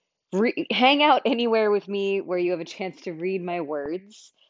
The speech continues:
uh, or hell, even here on the podcast, you've likely gathered that I'm, I'm fairly long-winded. I, I can be concise, um,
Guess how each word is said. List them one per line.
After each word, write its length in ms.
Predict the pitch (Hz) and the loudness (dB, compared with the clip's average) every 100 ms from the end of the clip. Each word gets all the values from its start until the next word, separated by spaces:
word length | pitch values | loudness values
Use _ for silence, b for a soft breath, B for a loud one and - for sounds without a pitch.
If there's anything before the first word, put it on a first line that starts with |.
| b - | b 4
uh, 120 | 214 | 4
or 160 | 202 233 | 4 0
hell, 300 | 208 202 151 | 0 -2 -2
even 160 | 156 | -4
here 140 | 160 160 | -6 -8
on 100 | 143 | -8
the 60 | |
podcast, 540 | 139 135 - 135 170 - _ B B B B B - | -4 -6 -4 -6 -6 -10 _ B B B B B -8
you've 320 | 190 226 269 | -2 0 0
likely 680 | 254 262 165 - 359 370 262 | 2 2 2 0 0 0 2
gathered 600 | 185 180 175 180 175 175 | 4 4 4 2 2 0
that 380 | 180 175 170 170 - | 2 2 2 0 0
I'm, 380 | 190 208 214 214 - | 0 0 -2 -8 -4
I'm 180 | 214 226 | -4 -4
fairly 580 | - 247 269 320 359 254 | -2 0 0 0 -4 -4
long-winded. 1000 | 190 170 175 220 175 151 156 170 269 370 - 403 _ _ _ _ _ - | -2 0 0 -2 -4 -4 -4 -2 -2 -2 -10 -20 _ _ _ _ _ -2
I, 640 | 170 175 175 175 175 180 - - | 0 2 0 0 2 0 -4 -2
I 100 | 170 | -2
can 420 | 185 - 269 269 | -2 -4 -2 -2
be 140 | 262 277 | -2 -4
concise, 880 | - 285 277 226 214 - - - - B B B | -4 -6 -2 0 0 -2 -14 -20 -20 B B B
um, 720 | 185 185 180 170 165 160 160 | 2 4 4 0 -2 -4 -6